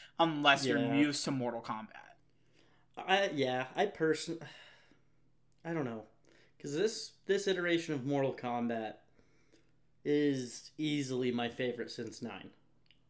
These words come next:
Speaker 2: Easily.
Speaker 1: Really? Really?
Speaker 2: It's very fun, and when you first start playing the game, it seems like there's so much combo variety, and that it's gonna be so much fun, and that two people can play the same character and have completely different play styles.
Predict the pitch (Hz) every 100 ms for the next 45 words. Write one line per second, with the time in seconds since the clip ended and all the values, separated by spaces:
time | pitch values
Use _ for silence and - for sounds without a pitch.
0 | _ - 175 156 190 240 151 113 110 -
1 | _ _ _ - 156 185 214 170 170 -
2 | 156 180 208 214 - 170 160 147 143 143
3 | 135 - - 160 170 - 170 156 - 131
4 | 131 147 147 151 156 165 165 - - 135
5 | - - 139 143 123 127 - - _ 135
6 | 123 - 143 135 135 - 123 120 127 127
7 | 127 131 127 127 127 131 120 120 120 -
8 | - 113 - - 120 104 - - 165 160
9 | 156 131 120 - - - _ - - 233
10 | 202 214 196 180 156 156 156 143 - 165
11 | 160 - 156 156 175 - 117 120 156 135
12 | - 170 - 170 180 185 165 165 127 165
13 | 190 - 123 117 113